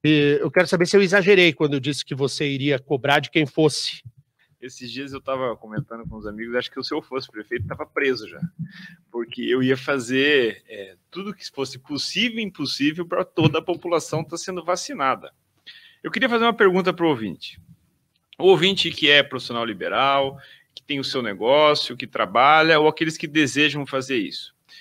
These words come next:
Speaker 2: Se você fosse dono de uma loja, de uma franquia, de uma franquia aqui em Curitiba, e a sua franquia te fosse espalhada pelo Brasil inteiro,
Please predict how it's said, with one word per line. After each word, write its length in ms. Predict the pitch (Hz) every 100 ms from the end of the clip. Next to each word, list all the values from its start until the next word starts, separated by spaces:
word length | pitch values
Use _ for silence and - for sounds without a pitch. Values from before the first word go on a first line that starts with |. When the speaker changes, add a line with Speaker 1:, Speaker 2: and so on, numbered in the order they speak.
| - _
Speaker 2:
Se 140 | 262
você 260 | 294 - -
fosse 320 | 269 - 214
dono 320 | 175 214 214
de 140 | 170
uma 200 | 202 202
loja, 540 | 196 175 156 123 98 - _ _ _
de 140 | 151
uma 160 | 196 233
franquia, 720 | - 226 208 - 170 190 220 _ - - - - -
de 180 | - 127
uma 140 | 156 180
franquia 580 | - 180 143 - 185
aqui 220 | 165 - 170
em 80 |
Curitiba, 680 | 165 160 143 - 107 - - _ _ _ - - _
e 100 | 180
a 60 | 208
sua 220 | - 277
franquia 540 | - 214 170 196 247
te 180 | - -
fosse 260 | - 202 202
espalhada 420 | - 185 196 202
pelo 200 | 202 196
Brasil 380 | 185 196 175 233
inteiro, 480 | 226 147 113 82